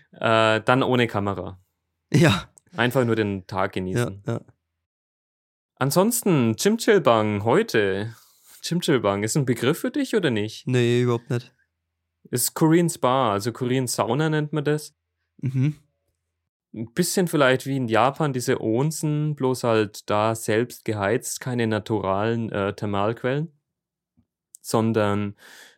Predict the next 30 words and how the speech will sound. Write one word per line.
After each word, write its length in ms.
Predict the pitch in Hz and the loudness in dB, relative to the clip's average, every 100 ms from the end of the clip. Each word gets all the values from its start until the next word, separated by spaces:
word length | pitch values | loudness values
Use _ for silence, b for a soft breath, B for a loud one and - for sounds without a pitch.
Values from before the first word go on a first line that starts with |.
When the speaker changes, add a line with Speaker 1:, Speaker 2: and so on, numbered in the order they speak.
| B | B
Speaker 1:
man 200 | 110 113 | -4 0
halt, 420 | 107 101 - - _ - | 0 0 -4 -20 _ -12
ja, 340 | 101 101 104 _ _ _ _ _ | -6 -6 -8 _ _ _ _ _
Wasser 400 | 92 104 - 117 | -6 -4 0 0
bis 340 | 110 117 113 - | 0 -2 -2 -4
auf 540 | 104 98 107 - - _ _ _ _ _ _ - | -2 0 -2 -8 -20 _ _ _ _ _ _ -2
neunundvierzig 720 | 117 143 175 165 160 156 143 | 2 4 4 2 0 0 -4
Grad 300 | 110 113 113 | -2 0 0
was 160 | 104 - | -4 -2
aufgeheizt. 580 | 101 - 98 98 - b b b _ | -4 -4 -4 -4 -8 b b b _
Da 120 | 117 | 0
hab 100 | 127 | 2
ich 120 | 135 127 | 0 -2
mich 200 | 113 104 | -4 0
reingesetzt, 720 | 101 113 - 104 - - - _ - | 0 0 -2 -2 -2 -12 -16 _ -4
neunundvierzig 580 | 117 117 117 - 107 | -2 0 -4 -6 -10
Grad, 380 | - 98 98 90 _ _ _ _ _ _ | -4 -2 -2 -4 _ _ _ _ _ _
geil. 440 | 101 95 92 90 - | 4 6 4 0 -2
Also 240 | 95 92 | -2 2
Speaker 2:
Aha. 180 | 123 131 | 2 0
Speaker 1:
d-, 100 | 101 | 0
da 100 | 123 | -2
kannst 240 | 113 131 151 | 0 0 0
du 40 | |
ja 40 | |
nur 260 | 127 131 135 | 0 2 2
fünf 220 | 170 139 | 2 -2
Minuten 300 | 139 123 117 | 0 0 0
drin 240 | 107 113 139 | 0 -2 2
bleiben, 400 | 127 123 127 | 2 2 0